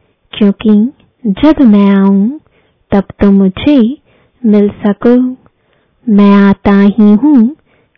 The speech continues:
कल्प कल्प संगम युग पर। लोग कह देते हैं कि परमात्मा युगे युगे आता है,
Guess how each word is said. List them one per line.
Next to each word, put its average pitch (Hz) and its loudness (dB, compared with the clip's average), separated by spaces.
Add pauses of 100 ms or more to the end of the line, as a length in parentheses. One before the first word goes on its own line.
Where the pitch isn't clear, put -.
(120)
कल्प 285 -2
कल्प 214 -2 (640)
संगम 202 2
युग 202 -2
पर। 247 -4 (840)
लोग 226 0
कह 208 -4
देते 196 -2
हैं 226 -2 (440)
कि 214 -4
परमात्मा 196 0 (480)
युगे 226 0 (180)
युगे 202 0
आता 196 -2
है, 247 -2